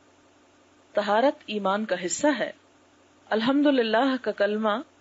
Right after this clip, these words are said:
ترازوئے اعمال کو بھر دے گا۔" یعنی جب انسان کسی نعمت کو پانے کے بعد الحمدللہ کہتا ہے تو اس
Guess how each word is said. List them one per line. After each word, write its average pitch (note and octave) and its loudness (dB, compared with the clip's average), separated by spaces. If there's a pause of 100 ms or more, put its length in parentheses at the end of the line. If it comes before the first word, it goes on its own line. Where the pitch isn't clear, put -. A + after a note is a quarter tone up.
(300)
ترازوئے A3 4
اعمال G3 0
کو C4+ 2
بھر A#3+ 0
دے G3 2
گا۔" D#3 -2 (680)
یعنی G3+ -4
جب F#3+ 0
انسان A3 -2
کسی G#3 -8
نعمت B3 0
کو A3 0
پانے G3+ 2
کے G3 -4
بعد F3+ 2 (460)
الحمدللہ C4 2 (120)
کہتا B3+ 0
ہے E3+ -2 (460)
تو - -8
اس - -4